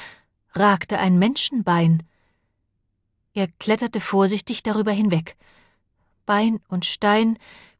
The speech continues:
bis er wieder festen Boden unter den Füßen hatte. Erleichterung. Melmoth verschwand im Schatten am Fuße des Geröllhaufens und horchte. Die Hunde hechelten und der Metzger schnaufte.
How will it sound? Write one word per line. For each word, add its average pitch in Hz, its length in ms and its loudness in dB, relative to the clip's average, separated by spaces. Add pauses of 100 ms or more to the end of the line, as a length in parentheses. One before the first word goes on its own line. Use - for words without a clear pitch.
(380)
bis 196 160 0
er 202 160 0
wieder 208 220 2
festen 208 480 0
Boden 190 260 2
unter 180 160 0
den 170 160 2
Füßen 165 380 0
hatte. 175 260 -4 (920)
Erleichterung. 180 680 2 (1300)
Melmoth 185 360 2
verschwand 196 560 0
im 170 100 -4
Schatten 226 500 -2
am 180 160 -2
Fuße 214 340 -4
des 180 200 -4
Geröllhaufens 214 840 0
und - 260 -10
horchte. 165 480 -8 (680)
Die 165 100 -6
Hunde 180 300 0
hechelten 226 580 -4 (320)
und 165 100 -8
der 160 80 -2
Metzger 165 400 -6
schnaufte. - 520 -10